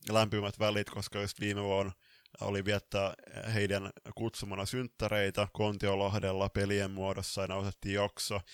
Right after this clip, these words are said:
niin oli todella makea katsoa tota matsia siellä katsomosta, ja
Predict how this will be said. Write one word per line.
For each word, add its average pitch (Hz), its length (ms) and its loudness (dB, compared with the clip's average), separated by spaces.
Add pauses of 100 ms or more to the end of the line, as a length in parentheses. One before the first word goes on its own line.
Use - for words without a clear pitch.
(280)
niin 98 380 -2 (320)
oli 113 340 4 (720)
todella 139 300 4
makea 120 380 2
katsoa 107 460 -2
tota 104 180 -6
matsia 101 560 -2 (560)
siellä 98 380 -2
katsomosta, 113 720 0 (380)
ja 104 260 4